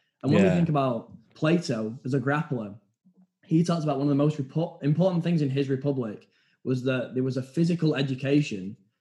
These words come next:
Speaker 1: that took place before the mental education, because you have to understand your body before you can under-, <clears throat> understand your mind, because it's such an
Speaker 2: Yeah.
Speaker 1: instrumental symbiosis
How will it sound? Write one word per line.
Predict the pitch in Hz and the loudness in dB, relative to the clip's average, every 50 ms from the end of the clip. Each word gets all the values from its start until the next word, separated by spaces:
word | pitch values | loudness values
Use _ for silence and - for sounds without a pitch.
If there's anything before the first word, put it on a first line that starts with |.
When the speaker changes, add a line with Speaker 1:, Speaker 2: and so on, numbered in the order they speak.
| _ _ _ _ | _ _ _ _
Speaker 1:
that | 131 127 - - | -8 -8 -6 -4
took | - 170 170 - - | -4 -4 -4 -4 -4
place | - 156 156 156 151 | -2 0 2 2 0
before | - - 135 131 135 135 123 | 0 -4 -6 -4 -2 -4 -4
the | 120 | -2
mental | 120 123 123 131 147 151 151 151 139 120 - | -2 -2 0 2 2 2 0 0 -4 -6 -6
education, | 117 117 110 110 110 - 117 107 107 104 - 104 95 95 95 - _ _ _ - _ _ _ | -6 -8 -8 -8 -8 -8 -6 -6 -6 -8 -8 -10 -10 -10 -10 -12 _ _ _ -20 _ _ _
because | 143 - 151 143 | -6 -4 -2 -2
you | 143 | 0
have | 147 160 165 - - | -2 -2 -4 -6 -8
to | - - | -6 -2
understand | 151 170 170 170 - 160 147 151 | 0 2 2 0 0 0 2 4
your | 143 131 | 4 4
body | 127 139 147 135 117 107 | 4 2 0 0 0 -2
before | 101 110 113 - 131 | -4 -4 -4 -4 -2
you | 135 131 | -2 -2
can | 135 135 131 | -2 -4 -2
under-, | 139 143 135 131 - - | -2 -2 -2 -4 0 6
<clears throat> | 202 220 202 180 143 113 104 - | 6 8 8 8 6 4 0 -2
understand | - 147 151 147 151 147 147 | 0 0 0 0 2 2 2
your | 135 123 | 4 4
mind, | 135 139 139 131 117 98 95 98 95 - _ _ _ _ _ _ _ _ - | 4 2 0 -2 -2 -4 -6 -6 -8 -10 _ _ _ _ _ _ _ _ -6
because | 131 156 139 | -2 -2 -2
it's | 143 139 - | -2 -4 -4
such | - 175 160 - | -4 -4 0 2
an | 156 143 | 2 2
Speaker 2:
Yeah. | - - | 2 2
Speaker 1:
instrumental | 151 156 147 - - 139 131 131 143 135 - 135 123 117 117 - - _ _ _ - _ _ _ - - - 160 160 151 | 2 2 2 0 -2 -2 0 0 -2 -2 -2 -2 -2 -2 -4 -8 -14 _ _ _ -20 _ _ _ -10 -2 2 2 4 4
symbiosis | 143 135 135 139 139 151 160 165 - 98 90 95 127 - - - - _ | 2 2 0 2 2 2 2 0 -2 -8 -10 -12 -16 -18 -20 -20 -20 _